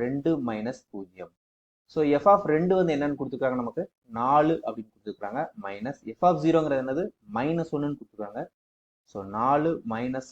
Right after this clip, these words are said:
of minus ஒன்னு divided by ரெண்டு. So நாலு minus of minus ஒன்னுங்கிறது, so நமக்கு வந்து என்னது, அஞ்சு அப்படின்னு தெரியும். அஞ்சு by ரெண்டு is equal to ரெண்டு புள்ளி அஞ்சு. So நமக்கு என்ன கிடைச்சிருக்குது அப்படின்னா, F dash of C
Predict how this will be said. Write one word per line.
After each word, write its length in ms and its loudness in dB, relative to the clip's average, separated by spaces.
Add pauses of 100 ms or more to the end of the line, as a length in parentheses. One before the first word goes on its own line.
of 60 -2 (200)
minus 360 -4
ஒன்னு 220 -4
divided 320 -4
by 80 2 (440)
ரெண்டு. 280 -16 (800)
So 100 -8 (120)
நாலு 260 8 (140)
minus 380 -2
of 60 0 (140)
minus 340 -2
ஒன்னுங்கிறது, 420 0 (580)
so 140 -6
நமக்கு 200 -2
வந்து 120 0
என்னது, 140 -2 (260)
அஞ்சு 360 0
அப்படின்னு 240 -2
தெரியும். 200 -4 (120)
அஞ்சு 240 -6
by 160 2
ரெண்டு 220 -2
is 120 -6
equal 240 -4
to 60 -2 (320)
ரெண்டு 260 -2 (140)
புள்ளி 240 -4 (160)
அஞ்சு. 320 -18 (440)
So 140 -6
நமக்கு 240 -2
என்ன 120 0 (140)
கிடைச்சிருக்குது 420 0
அப்படின்னா, 240 -2 (520)
F 40 -16 (100)
dash 280 4
of 80 2 (160)
C 180 -2